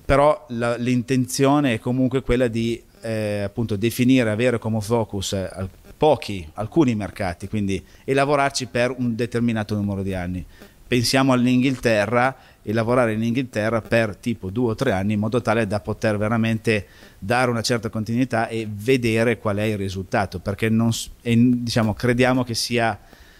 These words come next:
eh, non inutile ma sbagliato andare a fare un po' qualcosa un po' dappertutto. Quindi l'idea è quella di veramente di focalizzarsi su certi mercati.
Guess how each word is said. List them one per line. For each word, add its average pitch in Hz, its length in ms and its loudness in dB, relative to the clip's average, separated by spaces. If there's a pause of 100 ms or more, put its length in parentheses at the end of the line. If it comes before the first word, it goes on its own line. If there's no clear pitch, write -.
(180)
eh, 110 420 0
non 123 440 2
inutile 123 520 2
ma 113 260 0
sbagliato 131 960 2
andare 117 480 -2
a 113 40 -2
fare 120 380 -2
un 117 140 0 (480)
po' 156 340 2
qualcosa 147 500 2
un 123 120 0
po' 135 100 2
dappertutto. 104 840 -6
Quindi 117 260 0
l'idea 131 300 4
è 123 40 2
quella 113 220 -2
di 113 80 -4
veramente 117 380 -4
di 101 100 -8
focalizzarsi 113 720 -2
su 107 80 -6
certi 110 320 -4
mercati. 113 580 -2